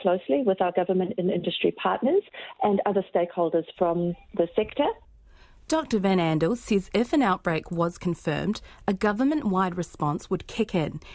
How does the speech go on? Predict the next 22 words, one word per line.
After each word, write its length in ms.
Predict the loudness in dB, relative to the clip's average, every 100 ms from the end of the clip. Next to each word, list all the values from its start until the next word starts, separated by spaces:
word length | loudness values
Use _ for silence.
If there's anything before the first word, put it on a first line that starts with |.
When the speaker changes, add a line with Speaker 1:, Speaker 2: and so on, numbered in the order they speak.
| -4
Speaker 2:
and 160 | 0 2 2
any 280 | 2 2
infected 520 | 0 0 -2 2 2 2
animals 500 | 2 4 2 0 0
would 240 | 0 2
be 140 | 0
killed. 420 | -2 -2 -2 -2 -6 -12 -20 -20 -20 -20 -18 -2
She 160 | 0
says 320 | 4 2 2 0
if 140 | 0
a 80 | -2
farmer 380 | 0 -2 0 -4
contacts 580 | -2 -4 -2 -6 -6 -4
M 100 | -4
P 220 | -4 -4
I 220 | -2 -4 -4
concerned 680 | -2 -2 -2 0 2 2
their 100 | 0
stock 440 | -4 -2 -2 0 2
might 300 | 0 0 -2
be 140 | -2
infected, 640 | -2 -2 -4 -4 -4 -4